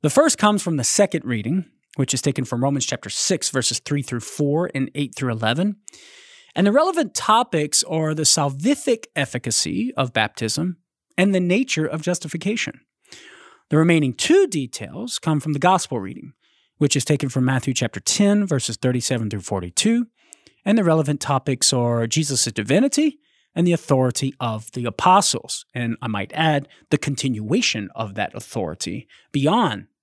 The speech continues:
the apostolic twelve. So let's start with the second reading, again, taken from Romans six, three through four and eight through eleven.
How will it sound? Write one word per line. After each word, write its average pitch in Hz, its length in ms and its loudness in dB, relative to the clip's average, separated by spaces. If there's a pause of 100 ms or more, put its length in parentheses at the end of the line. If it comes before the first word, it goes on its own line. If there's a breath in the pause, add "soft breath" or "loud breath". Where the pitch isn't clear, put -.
the 120 120 2
apostolic - 520 -4
twelve. - 460 -10 (1400 loud breath)
So 233 140 6
let's 311 180 6
start - 320 2
with 202 80 -4
the 180 80 -6
second - 400 2
reading, 160 320 2
again, 175 400 2
taken 139 240 -4
from 127 160 -4
Romans 127 240 -2
six, - 220 0
three 123 160 -2
through 110 140 -4
four 196 340 2
and 165 100 2
eight 143 140 -2
through 123 140 0
eleven. 202 420 4